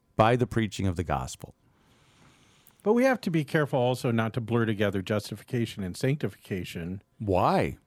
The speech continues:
Speaker 2: Because people tend to, and, and this is where it goes really Calvinistic or, or Reformed fast, but people tend to equate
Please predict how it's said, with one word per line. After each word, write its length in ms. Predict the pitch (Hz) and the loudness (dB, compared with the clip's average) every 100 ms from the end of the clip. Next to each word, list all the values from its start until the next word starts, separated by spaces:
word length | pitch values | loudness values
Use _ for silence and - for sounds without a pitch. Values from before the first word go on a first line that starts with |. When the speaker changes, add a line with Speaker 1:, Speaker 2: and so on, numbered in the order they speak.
| _ _ _ 127 | _ _ _ -4
Speaker 2:
Because 580 | 127 147 165 165 139 - | 0 0 2 0 0 -4
people 760 | - 190 185 180 165 160 147 - - 127 | -2 0 2 2 2 0 -2 -10 -20 -8
tend 300 | - 160 156 | 0 0 0
to, 420 | 131 147 139 131 131 _ - | 0 2 2 2 -2 _ -8
and, 460 | 139 - 147 165 | -6 0 0 2
and 180 | 143 170 | 2 2
this 160 | 220 220 | 2 2
is 120 | 165 | 0
where 240 | 156 147 135 | 2 2 2
it 300 | - 135 127 | 0 -2 0
goes 220 | 123 113 | 0 0
really 200 | 117 110 | 0 0
Calvinistic 800 | - 104 101 95 92 - 95 - | -2 -4 -4 -4 -6 -6 -6 -6
or, 360 | 101 87 90 - | -6 -4 -6 -8
or 140 | 95 | -10
Reformed 480 | 90 101 - 104 92 | -8 -8 -6 -6 -6
fast, 520 | - 101 82 85 - _ _ _ _ _ _ | -8 -6 -6 -8 -12 _ _ _ _ _ _
but 140 | 143 | 0
people 360 | 131 220 208 185 | 2 -2 0 0
tend 420 | - 143 190 196 | -2 -2 0 0
to 120 | 185 165 | 2 0
equate 520 | 135 - 147 135 | 0 0 2 2